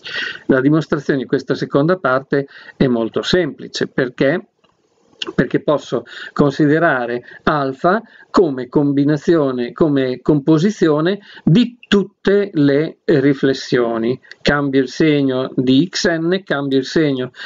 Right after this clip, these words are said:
di Xn meno uno, bla bla bla, fino a cambio il segno di, eh, X zero. Benissimo, ma allora il grado è effettivamente, eh, siccome il grado da dove proviene,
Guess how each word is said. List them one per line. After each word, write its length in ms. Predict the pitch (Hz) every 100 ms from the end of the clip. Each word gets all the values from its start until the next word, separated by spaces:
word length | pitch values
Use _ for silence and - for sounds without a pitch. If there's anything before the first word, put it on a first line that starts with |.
| -
di 220 | - 147 139
Xn 380 | - 147 135 131
meno 280 | 143 175
uno, 240 | 175 170 165
bla 240 | 139 139
bla 240 | 143 165 180
bla, 260 | 156 170
fino 240 | 190 143 143
a 80 |
cambio 360 | - 127 135 143
il 60 | 170
segno 440 | - 117 127 143 - - -
di, 340 | 135 135 135 - _ -
eh, 360 | 143 123 117 - 131
X 220 | - 139
zero. 560 | 123 127 117 110 110 110 _ _ _ _
Benissimo, 680 | 139 131 180 202 - 123 113
ma 160 | 127
allora 460 | 131 151 156 131 120 - - -
il 180 | 143 139
grado 640 | 151 196 135 131 165 208 - _ _ _ _ _ _ _ _ - - _
è 280 | - 151 160 - _ _ _
effettivamente, 1120 | - 139 139 - 135 180 143 135 135 170 170 - - - -
eh, 420 | 139 131 120 113 - _
siccome 720 | - - - 175 185 165 135 - _
il 160 | - 131
grado 340 | 143 170 147
da 120 | 135 143
dove 260 | 147 139
proviene, 600 | 139 139 147 151 120 113